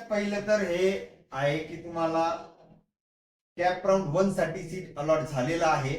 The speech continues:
आणि जर किती नंबरला लागल्यावर ऑटो फ्रीज तुमचं होतं. ठीक आहे, ऑटो फ्रीज म्हणजे काय ते आता या स्लाइड मधून बघूयात.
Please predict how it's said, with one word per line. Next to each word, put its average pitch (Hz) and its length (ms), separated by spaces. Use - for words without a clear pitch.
आणि 196 260
जर 208 260
किती 226 240
नंबरला 214 440
लागल्यावर 196 440
ऑटो 208 240
फ्रीज 160 260
तुमचं 170 220
होतं. - 380
ठीक 160 160
आहे, - 120
ऑटो 202 140
फ्रीज 196 200
म्हणजे 165 300
काय 135 280
ते 143 40
आता 139 180
या 143 140
स्लाइड 135 260
मधून 131 200
बघूयात. 127 320